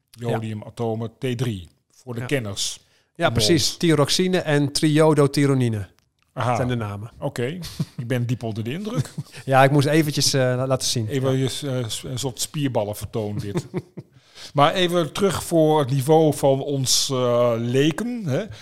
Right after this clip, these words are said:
Speaker 2: Ehm, schildklierhormoon, eh, problemen die, die, eh, even los van de medische oorzaken, maar die leefstijl gerelateerd zijn,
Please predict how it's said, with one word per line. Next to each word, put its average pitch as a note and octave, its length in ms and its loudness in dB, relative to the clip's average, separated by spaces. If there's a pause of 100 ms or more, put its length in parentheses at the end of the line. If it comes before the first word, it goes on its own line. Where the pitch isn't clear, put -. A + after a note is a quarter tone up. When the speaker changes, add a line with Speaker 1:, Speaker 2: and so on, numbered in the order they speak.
(560)
Speaker 2:
Ehm, C#3 800 0 (640)
schildklierhormoon, C#3+ 1400 -2
eh, B2 420 -6 (120)
problemen C#3 600 -2
die, C3+ 300 -12
die, C3 360 -20
eh, B2 460 -4
even B2 200 -2
los D3 200 0
van B2+ 160 -4
de B2 80 -4
medische C#3+ 560 -4
oorzaken, C#3+ 840 -4 (560)
maar B2+ 480 0
die B2 180 -6
leefstijl B2+ 800 2
gerelateerd B2 800 -6
zijn, C#3 380 -2